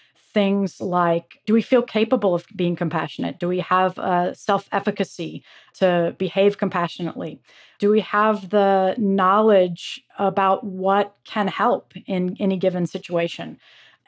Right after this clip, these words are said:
And even further upstream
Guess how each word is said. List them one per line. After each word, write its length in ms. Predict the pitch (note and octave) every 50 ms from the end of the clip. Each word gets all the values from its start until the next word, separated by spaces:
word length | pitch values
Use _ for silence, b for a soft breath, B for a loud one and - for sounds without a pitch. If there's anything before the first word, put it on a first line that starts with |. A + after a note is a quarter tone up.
| _ -
And 600 | D#4 A3 G#3 G3 F#3+ F#3+ F#3+ F#3+ G3 G3 G3+ A3 - _ _ _ _
even 320 | - A3+ A3+ G3+ A3+ G#3 G#3
further 840 | - - _ - A#3 A#3 A#3 A#3 A#3 A#3 A3 G#3+ G#3+ G#3+ G#3 - - _ _ _ -
upstream 1000 | - G#3 G3+ - - - - - - A#3 B3+ C#4+ C#4+ G#3 F3 E3+ F#3 A3 B3